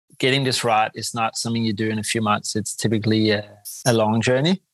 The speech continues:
uh, for some companies, multi-year. And you shouldn't do it when the tide's out and you, you're standing there naked on the beach. Uh, all of a sudden, you, you need to, you need to start this whilst everything's good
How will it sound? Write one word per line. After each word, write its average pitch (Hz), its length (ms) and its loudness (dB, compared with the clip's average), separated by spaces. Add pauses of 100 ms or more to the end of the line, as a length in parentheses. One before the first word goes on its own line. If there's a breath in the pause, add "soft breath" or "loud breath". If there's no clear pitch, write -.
(120)
uh, 110 120 0
for 104 120 -8
some 113 220 0
companies, 110 460 0
multi-year. 107 760 0 (640)
And 110 280 0
you 123 80 2
shouldn't 139 360 4
do 131 180 4
it 123 180 0
when 117 140 -2
the 117 80 -4
tide's 117 440 0
out 113 320 0
and 110 180 -10
you, 110 220 -6
you're 113 80 -6
standing 117 460 0
there 113 140 2
naked 113 340 -2
on 110 100 -8
the 104 80 -8
beach. 123 580 -2 (500)
Uh, 104 60 -6
all 117 200 2
of 110 80 0
a 107 40 -2
sudden, 113 480 0 (160)
you, 139 240 -2
you 131 120 2
need 131 240 4
to, 135 180 0
you 123 100 2
need 123 160 2
to - 100 2
start 120 340 0
this 120 220 -2
whilst 113 880 0
everything's 120 460 0
good 123 400 2